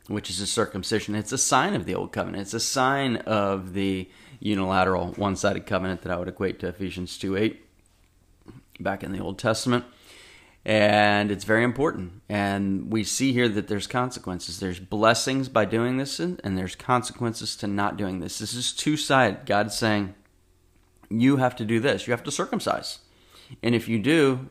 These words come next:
great, you'll be blessed with earthly blessings. If you don't, you will have earthly consequences."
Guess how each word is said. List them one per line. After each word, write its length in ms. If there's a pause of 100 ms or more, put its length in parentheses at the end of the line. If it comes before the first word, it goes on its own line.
great, 300
you'll 120
be 100
blessed 580
with 140
earthly 280
blessings. 460
If 180
you 100
don't, 340 (420)
you 140
will 80
have 280
earthly 300
consequences." 920